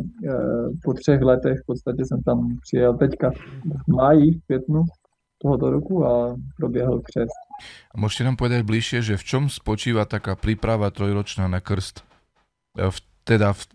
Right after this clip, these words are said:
Speaker 2: podľa
Speaker 1: Mhm.
Speaker 2: pokynov toho monastiera Stavronikita?
Speaker 1: E,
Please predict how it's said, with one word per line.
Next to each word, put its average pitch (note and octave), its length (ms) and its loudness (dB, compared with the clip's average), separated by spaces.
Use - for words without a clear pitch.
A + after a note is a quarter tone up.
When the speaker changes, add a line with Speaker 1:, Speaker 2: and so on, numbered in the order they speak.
Speaker 2:
podľa G#2+ 320 4
Speaker 1:
Mhm. A#2+ 80 0
Speaker 2:
pokynov G#2 480 4
toho F#2+ 320 0
monastiera F#2 560 -4
Stavronikita? F2+ 720 -8
Speaker 1:
E, C3 80 4